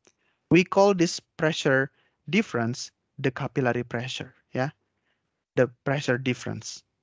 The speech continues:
and it is referred to P C. So P C is capillary pressure. Capillary pressure.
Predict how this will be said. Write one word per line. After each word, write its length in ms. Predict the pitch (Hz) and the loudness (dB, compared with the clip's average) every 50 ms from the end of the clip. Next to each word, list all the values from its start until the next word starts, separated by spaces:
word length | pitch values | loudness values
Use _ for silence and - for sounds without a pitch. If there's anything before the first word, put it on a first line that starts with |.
| _ _ _ _ _ _ - | _ _ _ _ _ _ 0
and 160 | 135 131 113 - | 0 0 2 2
it 120 | 147 143 | 2 2
is 200 | 151 151 - - - _ _ - | 2 2 0 -6 -14 _ _ 0
referred 420 | 165 185 202 - - 127 120 - | 0 2 2 2 0 -2 -2 -2
to 300 | - - 117 110 110 127 - _ _ _ _ _ _ _ _ _ _ | -4 -4 -4 -4 -4 -6 -10 _ _ _ _ _ _ _ _ _ _
P 140 | - 190 - | 2 2 2
C. 280 | - - - 82 - - - _ _ _ _ _ _ _ _ _ _ _ - | 2 -2 -4 -6 -10 -16 -20 _ _ _ _ _ _ _ _ _ _ _ -18
So 180 | - - 139 127 | -4 -2 -2 -2
P 200 | - - 202 214 | 2 2 2 2
C 420 | - - 185 180 170 131 139 131 135 | 2 2 0 -2 0 2 2 4 4
is 220 | 135 - - - _ _ _ | 2 2 -2 -10 _ _ _
capillary 460 | - 139 131 - 127 123 120 120 120 | -4 -4 -2 0 0 0 2 0 -2
pressure. 460 | 123 - 120 120 120 - - - - - _ _ _ _ _ _ _ _ _ _ _ _ _ _ _ _ _ _ _ _ _ _ _ _ _ _ _ _ _ _ _ _ _ _ _ _ _ _ _ _ _ _ _ _ _ _ _ _ _ _ _ - | -2 -2 -4 -4 -4 -6 -8 -10 -12 -14 _ _ _ _ _ _ _ _ _ _ _ _ _ _ _ _ _ _ _ _ _ _ _ _ _ _ _ _ _ _ _ _ _ _ _ _ _ _ _ _ _ _ _ _ _ _ _ _ _ _ _ -6
Capillary 360 | 131 - - 131 131 131 131 | -6 -2 0 0 0 0 0
pressure. 480 | - - 143 139 - - 110 104 107 | 0 0 0 0 -2 -6 -8 -10 -12